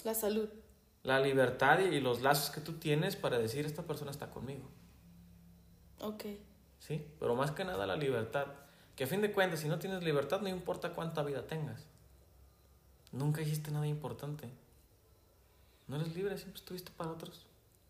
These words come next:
Speaker 2: no para ti.
Speaker 1: Ujú. Y también depende de la percepción que tengas de libertad.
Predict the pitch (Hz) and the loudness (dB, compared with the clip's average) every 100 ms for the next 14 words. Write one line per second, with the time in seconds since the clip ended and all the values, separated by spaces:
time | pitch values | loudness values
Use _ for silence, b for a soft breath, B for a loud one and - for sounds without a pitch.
0 | - 139 135 - - - - - - - | -14 -8 -6 -6 -8 -12 -18 -20 -20 -8
1 | 240 226 254 285 - - - - - - | -6 -2 -2 -4 -8 -16 -20 -20 -20 -20
2 | - - b b b b 254 254 247 254 | -20 -20 b b b b 0 4 6 4
3 | 247 262 262 254 262 247 226 214 214 208 | 4 2 2 0 2 2 0 0 -2 -2
4 | 208 226 220 226 220 214 208 202 202 208 | -2 -4 0 -2 0 -2 -2 0 0 0
5 | 208 285 269 | 0 -2 -4